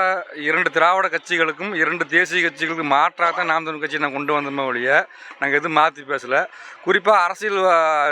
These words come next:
சினிமா நடிகர்கள் வந்து நாங்க கட்சி ஆரம்பிக்கிறப்போ நாங்க எதிர்ப்பு தெரிவிச்சோம். குறிப்பா ரஜினிகாந்த்,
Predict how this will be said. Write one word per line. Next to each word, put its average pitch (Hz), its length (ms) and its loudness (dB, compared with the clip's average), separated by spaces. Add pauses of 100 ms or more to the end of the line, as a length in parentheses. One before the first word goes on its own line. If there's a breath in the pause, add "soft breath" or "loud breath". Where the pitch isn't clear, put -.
(100)
சினிமா 208 420 2
நடிகர்கள் 180 560 0
வந்து 170 440 2
நாங்க 156 320 0
கட்சி 156 300 -2
ஆரம்பிக்கிறப்போ 160 520 -2
நாங்க 160 180 2
எதிர்ப்பு 160 280 0
தெரிவிச்சோம். 135 300 -2
குறிப்பா 151 280 0
ரஜினிகாந்த், 151 720 0